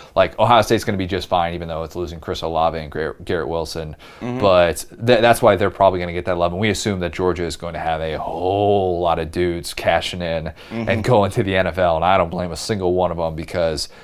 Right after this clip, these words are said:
Speaker 1: they showed out. And some of those guys played so well in big spots, and they will not necessarily use all of their college eligibility. So that's,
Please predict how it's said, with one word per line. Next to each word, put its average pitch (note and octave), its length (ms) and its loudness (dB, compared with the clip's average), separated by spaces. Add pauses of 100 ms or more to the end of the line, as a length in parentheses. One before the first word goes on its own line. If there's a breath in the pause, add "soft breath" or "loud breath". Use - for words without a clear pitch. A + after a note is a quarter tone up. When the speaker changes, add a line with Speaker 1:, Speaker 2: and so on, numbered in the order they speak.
(120 loud breath)
Speaker 1:
they G2 160 2
showed F#2+ 280 4
out. F2 200 6
And D2+ 100 -2
some A2+ 120 -4
of G#2 60 -2
those E2+ 160 -2
guys E2 280 0
played E2 300 -8
so G#2 240 0
well F2+ 240 2
in E2 80 -6
big D#2+ 180 -8
spots, D#2+ 400 0
and E2 100 -10
they E2+ 80 -6
will E2 140 -8
not E2 220 -4
necessarily D#2+ 540 -8
use E2 300 -8
all F2+ 200 -4
of E2 60 -6
their D#2 100 -10
college D#2 320 -4
eligibility. D#2 520 -8
So B2 120 2
that's, A#2+ 160 2